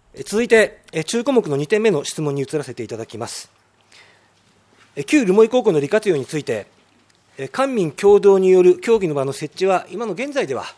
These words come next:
あー、考えられないというご回答をいただきました。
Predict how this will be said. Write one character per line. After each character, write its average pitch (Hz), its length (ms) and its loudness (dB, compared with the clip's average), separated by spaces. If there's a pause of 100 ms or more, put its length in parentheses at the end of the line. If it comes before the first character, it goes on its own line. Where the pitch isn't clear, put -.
(120)
あ 123 260 -12
ー、 156 240 -12
考 151 80 -10
え 151 240 -6
ら 135 100 -10
れ 196 100 -6
な 185 120 -8
い 135 60 -10
と 127 120 -12
い 123 180 -4
う 117 80 -6
ご 113 120 -12
回 127 200 -8
答 123 160 -12
を 135 420 -6
い - 40 -20
た 110 100 -12
だ 107 80 -12
き 104 100 -16
ま 107 80 -12
し - 60 -10
た。 92 160 -14